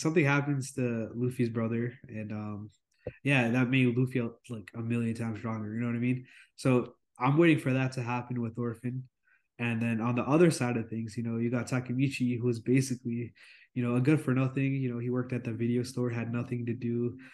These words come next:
Um, and he kinda changed all that because he had a reason to fight. So not only that, but, like, one side where Thorfinn's, like, emotionless, and then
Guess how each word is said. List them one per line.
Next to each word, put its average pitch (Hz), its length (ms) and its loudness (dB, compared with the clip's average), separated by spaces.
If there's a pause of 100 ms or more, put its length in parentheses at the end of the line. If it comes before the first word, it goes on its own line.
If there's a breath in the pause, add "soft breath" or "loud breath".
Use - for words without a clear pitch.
(300 loud breath)
Um, 110 360 -8
and 110 380 -6
he 123 180 0
kinda 127 280 0
changed 127 340 2
all 117 160 -2
that 117 220 -6
because 117 260 -8
he 117 140 -6
had 120 200 -2
a 113 60 -2
reason 120 340 -6
to 113 80 -8
fight. 120 340 -6 (420 loud breath)
So 127 400 2 (260)
not 139 300 0
only 175 220 6
that, 120 300 -4
but, 120 80 -10
like, 110 300 -8 (280 soft breath)
one 123 320 2
side 127 380 0
where 113 120 -2
Thorfinn's, 127 480 -4
like, 110 120 -4
emotionless, 117 960 -4 (160)
and 117 220 -6
then 113 340 -4